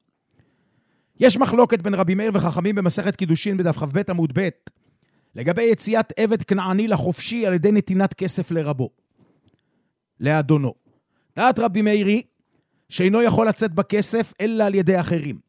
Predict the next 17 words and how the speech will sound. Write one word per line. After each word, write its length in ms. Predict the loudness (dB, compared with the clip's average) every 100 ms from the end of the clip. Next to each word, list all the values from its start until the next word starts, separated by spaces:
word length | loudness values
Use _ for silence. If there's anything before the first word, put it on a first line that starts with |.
| _ _ -8
אבל 220 | -2 2
לא 120 | 2
על 60 | 2
ידי 200 | 0 0
עצמו, 400 | -2 -2 -2 0
מפני 260 | 0 -2 -2
שיד 360 | -2 -2 -2
עבד 260 | -2 -2 -2
כנעני 500 | -2 0 2 2 2
כיד 300 | 0 -2 0
רבו, 360 | -2 2 2 0 _ _ _ _
ואין 360 | -8 0 2 2
קניין 400 | 0 0 0 -2
לעבד 400 | -2 -2 -2 -2
בלא 300 | 0 0 2
רבו. 280 | 2 2 0 _ _ _ _ _ _ _ _ _ _ _
וממילא 560 | 2 4 4 4 2